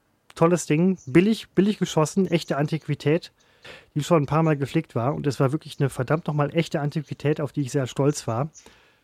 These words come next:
ähm, auf dem ich hier gesessen habe und es hat funktioniert. Unterm Strich ist mir das Ding vor,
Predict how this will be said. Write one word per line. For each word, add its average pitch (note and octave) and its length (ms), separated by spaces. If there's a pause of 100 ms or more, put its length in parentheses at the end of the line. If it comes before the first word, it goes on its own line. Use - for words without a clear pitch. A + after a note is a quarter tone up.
(240)
ähm, C3+ 420
auf C#3+ 120
dem D#3 160
ich D3 80
hier D3 100
gesessen D3 440
habe D#3+ 240
und C#3 180
es - 100
hat C#3 100
funktioniert. C#3+ 760 (1200)
Unterm D3 300
Strich E3+ 260
ist - 120
mir D#3 60
das C#3+ 160
Ding D#3 220
vor, C#3+ 580